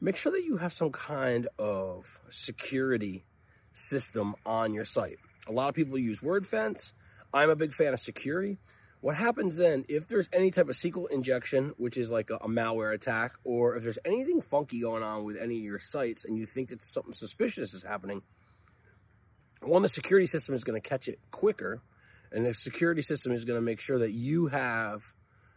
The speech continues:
what you need to either quarantine the threat or have them take care of it. And two, sometimes it's just easier just to roll your site back to a predetermined date that you already know. Now, we were in a situation yesterday where there was attack.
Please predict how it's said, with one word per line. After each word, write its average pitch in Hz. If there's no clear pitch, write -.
what 143
you 143
need 139
to 139
either 127
quarantine 135
the 127
threat 131
or 123
have 123
them 127
take 127
care 170
of 107
it. -
And 170
two, 220
sometimes 226
it's 190
just 180
easier 202
just 147
to 117
roll 147
your 208
site 175
back 185
to 156
a 127
predetermined 170
date 170
that 120
you 135
already 139
know. 180
Now, 117
we 131
were 143
in 143
a 131
situation 123
yesterday 135
where 127
there 110
was 110
attack. 117